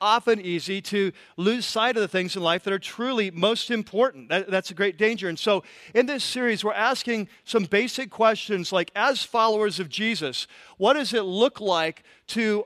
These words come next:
uh, what, what does it really look like to kind of, uh, uh, put, put the first things first? What are our top priorities in life?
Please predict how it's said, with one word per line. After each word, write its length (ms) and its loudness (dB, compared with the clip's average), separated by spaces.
uh, 360 2
what, 280 0
what 100 2
does 120 -6
it 100 -8
really 220 2
look 300 0
like 340 0
to 180 -6
kind 200 0
of, 160 -6
uh, 40 -2
uh, 520 2
put, 320 0
put 160 -2
the 80 -4
first 300 -2
things 220 -2
first? 260 -2
What 140 2
are 60 2
our 100 0
top 320 -4
priorities 560 0
in 80 2
life? 320 2